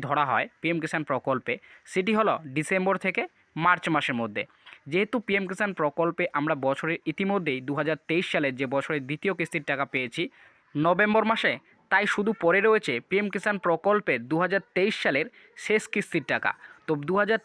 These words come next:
তেইশ সালের যে শেষ কিস্তির টাকা দেওয়ার যেটি সময় রয়েছে ডিসেম্বর থেকে মার্চ মাসে, যেহেতু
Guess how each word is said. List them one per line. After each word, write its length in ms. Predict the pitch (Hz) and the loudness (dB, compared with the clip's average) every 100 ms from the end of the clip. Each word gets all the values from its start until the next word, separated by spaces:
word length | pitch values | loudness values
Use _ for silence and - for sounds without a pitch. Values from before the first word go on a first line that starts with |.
| - | 0
তেইশ 180 | 180 208 | 0 2
সালের 200 | 220 214 180 | 0 0 0
যে 60 | 196 - | -2 0
শেষ 140 | 185 - | -2 -2
কিস্তির 300 | 202 - 202 190 | -6 -6 -4 -2
টাকা 160 | 175 170 | 0 2
দেওয়ার 260 | 135 151 165 147 | 2 4 2 0
যেটি 180 | 156 165 - | -2 -4 -2
সময় 300 | 143 139 165 156 | -4 2 2 4
রয়েছে 280 | 127 117 175 - - _ _ - | 2 0 -6 -6 -20 _ _ -12
ডিসেম্বর 540 | 135 165 202 196 202 196 | -6 -2 0 2 2 0
থেকে 220 | 202 139 127 233 151 | -2 -2 -6 -4 2
মার্চ 200 | 170 160 139 | 2 2 -2
মাসে, 240 | 127 - 92 _ - 143 | -2 -4 -8 _ -18 -2
যেহেতু 300 | 175 208 | 0 2